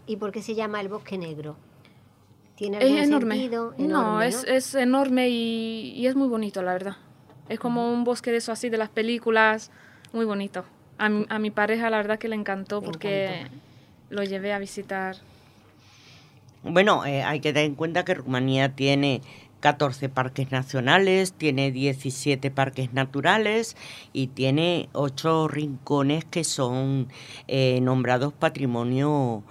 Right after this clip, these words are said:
Speaker 3: po-, como patrimonio mundial por la unesco, o sea que es un país digno de, de conocer, aparte de Transilvania con el Conde Drácula y todo lo que conocemos, tiene, por ejemplo,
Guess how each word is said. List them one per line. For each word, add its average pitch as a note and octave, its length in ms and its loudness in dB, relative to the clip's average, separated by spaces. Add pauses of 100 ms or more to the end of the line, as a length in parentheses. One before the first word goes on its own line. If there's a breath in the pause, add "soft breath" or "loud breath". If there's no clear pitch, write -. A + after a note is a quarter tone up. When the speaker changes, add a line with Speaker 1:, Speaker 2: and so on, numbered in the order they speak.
(280 loud breath)
Speaker 3:
po-, C#3 180 -2
como C3+ 320 0
patrimonio B2 640 -2
mundial C3+ 440 0
por A#2+ 220 -6
la A#2+ 120 -6
unesco, C3+ 440 -4
o A#2 40 -6
sea C3 240 -4
que C3 80 -8
es - 140 -10
un B2 140 -4
país B2+ 400 0
digno C3 340 -2
de, C#3 240 -2 (400 loud breath)
de D3 200 2
conocer, B2+ 640 0
aparte C#3 520 0
de C#3 160 -2
Transilvania C#3+ 880 0
con C#3+ 120 0
el C#3 140 -2
Conde C#3 300 -2
Drácula A#2 420 -6
y A#2+ 60 -8
todo C3+ 160 0
lo C3 100 2
que C3 140 -2
conocemos, C3+ 680 -2 (420 loud breath)
tiene, C#3 500 2 (200)
por D3+ 140 2
ejemplo, C3+ 580 -4